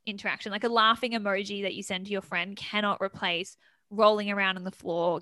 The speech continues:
giggling together, and that, you know, endorphin kick that you get from the feel-good chemicals of sharing a laugh. Like, that's what our ancestors got and did, and that's why that's always what's gonna feel best to us, because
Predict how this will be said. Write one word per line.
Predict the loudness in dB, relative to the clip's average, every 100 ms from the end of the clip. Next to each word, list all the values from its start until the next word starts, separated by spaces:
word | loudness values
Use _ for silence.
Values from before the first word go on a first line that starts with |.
| -2
giggling | 0 0 -2 -6
together, | -8 -4 -2 0
and | 0 0 0 0
that, | -2 -2 -12 _ _ -8
you | -4
know, | -2 -4 -4
endorphin | 0 2 2 0 -6 -8
kick | -10 -6
that | -8 -8
you | -2
get | 2 2 2 -6
from | -2 -2 -2 -6 -12
the | -12
feel-good | 0 0 2 -2 -4
chemicals | -8 -8 -8 -8
of | -8 -6
sharing | -2 -2 -2 -4
a |
laugh. | -6 -6 -6 -4
Like, | -4 -4 -12 -20 _
that's | 4 4 4 0
what | 2 4
our | 4
ancestors | 2 0 2 0 0 -6 2
got | 6 6
and | 4 0
did, | 0 2
and | 2
that's | 0 -2 -2
why | 0 2
that's | 0 -2 -2
always | -2 0 0
what's | -4 -6
gonna | -8 -8
feel | -8 -4 -4
best | -2 -6 -6
to | 0
us, | 0 0
because | -4 -8 -8